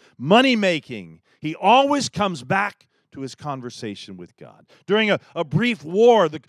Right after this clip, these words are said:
called the War of the Kings that he unreluctantly gets involved in,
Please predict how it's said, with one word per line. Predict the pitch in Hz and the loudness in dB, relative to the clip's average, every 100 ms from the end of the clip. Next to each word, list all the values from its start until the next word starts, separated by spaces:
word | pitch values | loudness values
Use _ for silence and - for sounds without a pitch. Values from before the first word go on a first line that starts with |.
| _ | _
called | - 196 | -6 -4
the | 165 | -2
War | 160 196 233 233 | -2 0 2 2
of | 202 | 0
the | 185 | -4
Kings | - - 269 214 165 131 | -2 0 0 -4 -8 -8
that | 160 156 _ _ _ - | -6 -6 _ _ _ -12
he | 208 214 156 - | -6 -6 -6 -6
unreluctantly | 165 214 202 175 151 135 160 190 208 - 190 165 175 151 | 0 0 0 -8 -10 -6 -2 2 0 -2 -14 -6 -6 -2
gets | 196 202 202 | -2 -2 -2
involved | 190 196 240 262 190 | 2 6 8 6 4
in, | 185 113 82 | -4 -4 -10